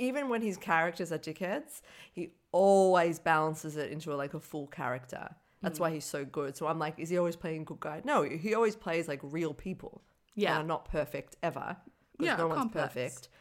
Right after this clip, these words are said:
Speaker 1: and no one's completely terrible either. He's just good like that, so love him.
Speaker 2: <laughs>
Speaker 1: And then, yeah, Jennifer Garner.
Speaker 2: Oh, I love her so much. Like, I love her so much.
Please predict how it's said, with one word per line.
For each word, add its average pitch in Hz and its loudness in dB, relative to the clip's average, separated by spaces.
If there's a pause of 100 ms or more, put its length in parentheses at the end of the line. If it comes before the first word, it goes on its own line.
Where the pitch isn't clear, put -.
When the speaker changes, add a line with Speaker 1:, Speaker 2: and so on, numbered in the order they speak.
(120)
Speaker 1:
and 165 -4
no 170 2
one's 165 0
completely 147 -8 (600)
terrible 147 -4
either. 160 -2
He's 147 -12
just 139 -16
good 147 -10
like 131 -14
that, - -16
so 143 -12
love 143 -14
him. 139 -12 (720)
Speaker 2:
<laughs> 226 -4
Speaker 1:
And 175 -8
then, 156 -8
yeah, 160 -6
Jennifer 165 -10
Garner. 156 -8 (380)
Speaker 2:
Oh, 208 4
I 208 4
love 190 2
her 190 -2
so 175 -6
much. 151 -12 (360)
Like, 160 -6
I 170 0
love 160 -2
her 151 -4
so 139 -6
much. - -12